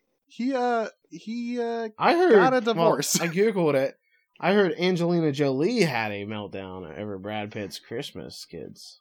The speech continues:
Speaker 1: That's because you're sexist.
Speaker 2: No, I'm just, this is what
Speaker 1: <laughs>
Speaker 2: Life and Style magazine is telling me what's up. They're saying that Brad Pitt saw
Speaker 1: He
Speaker 2: the
Speaker 1: had,
Speaker 2: kids for
Speaker 1: no,
Speaker 2: part
Speaker 1: he
Speaker 2: of
Speaker 1: had,
Speaker 2: the
Speaker 1: like,
Speaker 2: day,
Speaker 1: a,
Speaker 2: and Angelina wasn't happy about
Speaker 1: he
Speaker 2: the
Speaker 1: had
Speaker 2: visit.
Speaker 1: alcohol problems,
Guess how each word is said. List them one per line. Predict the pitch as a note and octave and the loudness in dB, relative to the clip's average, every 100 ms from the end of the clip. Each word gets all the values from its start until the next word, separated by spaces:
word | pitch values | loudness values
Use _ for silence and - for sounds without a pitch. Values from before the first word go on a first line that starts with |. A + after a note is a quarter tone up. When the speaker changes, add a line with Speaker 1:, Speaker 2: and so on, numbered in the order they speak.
| _ | _
Speaker 1:
That's | G3+ - | -8 -6
because | D#4 C4+ G#3+ | -4 -2 -2
you're | G3 | -2
sexist. | G3 F#3 G3+ - - _ _ _ _ _ _ _ _ _ - - - _ _ - - G3 | -2 -2 -8 -20 -20 _ _ _ _ _ _ _ _ _ -16 -16 -16 _ _ -14 -8 2
Speaker 2:
No, | F4 | 4
I'm | E4+ C#4 A#3+ C4 | 8 6 8 12
just, | A#3 A4+ | 12 12
this | C5 C5 C#5 C5 | 12 12 12 12
is | |
what | A#4 D5 F#4 | 12 12 12
Speaker 1:
<laughs> | |
Speaker 2:
Life | G#4+ - | 6 6
and | A4+ C5+ | 12 12
Style | A3+ G3+ F#3+ F#3+ | 12 8 6 4
magazine | F#3 G3 F#3 D#3 D#3+ D3+ D3+ B4+ C5 - | 2 0 0 -2 -2 -2 2 4 2 2
is | A#3 F#3+ D#3 | 0 0 -2
telling | E3 D#3 D3+ D3 | 0 0 2 2
me | D3+ | 0
what's | D3 C#3+ F3+ | -2 -2 -2
up. | D#3 G#2+ _ _ _ _ _ _ _ _ _ _ _ _ _ _ _ _ _ _ - | 0 -2 _ _ _ _ _ _ _ _ _ _ _ _ _ _ _ _ _ _ -20
They're | A#2+ | -10
saying | C#3 B2+ A#2+ B2 | -4 -2 -4 -4
that | A2 G#2 | -6 -4
Brad | B2 A#2 | -4 -6
Pitt | - C3 G#2+ | -4 -6 -6
saw | - A#2+ G#2+ | -6 -6 -4
Speaker 1:
He | A2+ | -2
Speaker 2:
the | |
Speaker 1:
had, | C#4 | -2
Speaker 2:
kids | B2+ G#3 | -2 -4
for | B3 | 0
Speaker 1:
no, | A3+ | 0
Speaker 2:
part | E3+ - | 0 -2
Speaker 1:
he | |
Speaker 2:
of | C4 | -2
Speaker 1:
had, | A#3+ | -2
Speaker 2:
the | |
Speaker 1:
like, | A3+ | 0
Speaker 2:
day, | - C#3 | 2 2
Speaker 1:
a, | C3 | 0
Speaker 2:
and | - | -2
Angelina | C#3+ D3+ D3 D3+ D3+ B2 | -2 0 0 2 2 0
wasn't | A2 C#3 E3+ D#3 | -2 -2 -2 -2
happy | D3+ D#3+ E3 B2+ | -2 -2 -2 -4
about | A#2 A#2 | -2 -2
Speaker 1:
he | |
Speaker 2:
the | G#3 | 2
Speaker 1:
had | B3 | 2
Speaker 2:
visit. | E3+ | 6
Speaker 1:
alcohol | G#3+ A3+ F3+ G3+ | 4 4 0 2
problems, | F#3+ C3+ A#2+ G#2 G2+ - | 2 -2 -2 -8 -14 -18